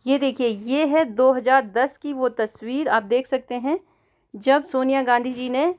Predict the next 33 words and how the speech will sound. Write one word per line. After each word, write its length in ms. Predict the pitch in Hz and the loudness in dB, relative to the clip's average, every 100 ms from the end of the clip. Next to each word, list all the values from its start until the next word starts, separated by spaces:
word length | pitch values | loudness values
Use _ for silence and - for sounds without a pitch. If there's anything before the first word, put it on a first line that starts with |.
| _ _ _ _ _ _ _ _ _ | _ _ _ _ _ _ _ _ _
रोहतांग 480 | 240 262 269 285 302 | 0 2 4 4 2
टनल 280 | 254 254 247 | 0 0 0
का 160 | 277 | 0
शिलान्यास 540 | 285 269 240 220 208 208 | 0 0 0 2 0 -2
किया 220 | 214 196 | -2 -2
था। 200 | 202 190 | -2 -6
ये 240 | 196 226 | -6 -6
देखिए, 320 | 254 254 - 311 | -4 -4 -4 -2
ये, 320 | 269 262 254 | 2 4 4
अ, 240 | 214 214 214 - | 4 2 0 -6
हिमाचल 540 | 214 214 240 240 269 | -4 -2 0 -2 -2
के 140 | 262 269 | -4 -6
पूर्व 240 | 240 254 | -4 -4
मुख्यमंत्री 560 | 247 226 247 247 254 240 | -4 -2 -4 -4 -6 -4
वीरभद्र 420 | 226 214 214 226 | -4 -2 0 0
सिंह 280 | - 254 262 | 0 -2 0
जी, 320 | 285 320 339 _ _ _ _ | 0 0 -2 _ _ _ _
प्रेम 220 | 254 262 | 0 2
कुमार 340 | 254 247 240 208 | 0 2 2 0
धूमल 360 | 208 240 254 | -4 -2 -2
जी 380 | 247 285 320 339 - _ _ - | -2 0 0 0 -6 _ _ -4
और, 300 | 220 240 233 | 2 4 2
अ, 140 | 208 | 0
यहाँ 320 | 214 226 247 | -2 -2 -2
पर, 220 | 262 262 254 | 2 2 2
अ, 140 | 220 | -2
कांग्रेस 420 | 220 240 247 254 | -2 -2 -2 -2
के 120 | 262 | -4
कुछ 160 | 254 262 | -6 -4
और 240 | 226 226 | 0 0
भी 160 | 220 262 | 0 -4
लीडर्स 400 | 262 247 247 247 | -2 0 0 0
हैं, 160 | 302 | -4